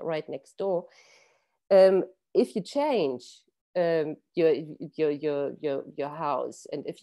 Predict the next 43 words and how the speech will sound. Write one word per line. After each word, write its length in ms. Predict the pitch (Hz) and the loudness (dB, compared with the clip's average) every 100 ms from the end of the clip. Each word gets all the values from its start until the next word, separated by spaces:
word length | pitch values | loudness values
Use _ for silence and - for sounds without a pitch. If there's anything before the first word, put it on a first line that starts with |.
| - | -12
if, 120 | 175 | -10
if 200 | - 156 | -10 -8
you 100 | 160 | -6
move 240 | 180 233 | -4 -4
in 160 | 208 180 | -2 -4
new, 300 | 202 175 143 | -4 -4 -2
this 240 | 226 320 240 | -2 -2 -4
is 140 | 240 - 156 | -12 -10 -6
the, 140 | 196 175 165 | -6 -6 -12
the 80 | 170 | -12
first 420 | 185 320 302 - | -8 -6 -6 -8
year 300 | 226 226 151 - | -2 0 0 -2
is 160 | 175 | -4
a 160 | 196 165 - | -4 -6 -10
w-, 140 | 175 - | -14 -6
window 320 | 196 240 208 | -4 -2 -2
of 100 | 170 | -4
opportunity 720 | 170 175 - 220 190 - - | -8 -10 -10 -6 -6 -8 -12
for 160 | 156 160 | -10 -6
renovation. 640 | 160 160 160 175 190 - | -6 -4 -4 -6 -8 -12
So 220 | - 165 | -6 -4
by, 260 | 151 165 156 - - _ | 0 0 0 -6 -20 _
by 120 | 160 160 | 0 0
really 400 | 160 226 214 185 | 0 -2 -2 -4
trying 480 | - 233 233 202 | -2 0 2 0
to 120 | 185 - | -4 -6
get 240 | 175 165 | -6 -6
more 460 | 175 196 220 185 170 _ _ | -4 2 2 2 -2 _ _
mobility 680 | 180 175 202 202 185 185 156 | -4 0 2 2 -2 -4 -6
into 220 | 190 180 | -6 -8
the 120 | 151 151 | -10 -10
change 460 | - 202 208 196 | -2 0 0 -2
of 100 | - | -6
houses, 540 | - 196 214 190 143 - | -6 0 2 0 -4 -10
you 120 | 185 - | -10 0
also 360 | 285 370 392 190 | 2 2 0 -2
could 220 | - 175 | -4 -6
increase 640 | 185 185 - 254 196 175 - | -4 -8 -4 -4 -4 -6 -10
the 80 | 170 | -2
renovation 580 | 165 175 240 302 - 151 | -2 -2 -4 -6 -8 -8
rate, 300 | 139 - _ _ - | -6 -8 _ _ -12
interestingly 600 | 151 - - - - 151 | -10 -10 -14 -14 -10 -8
enough. 340 | - 139 - | -6 -8 -12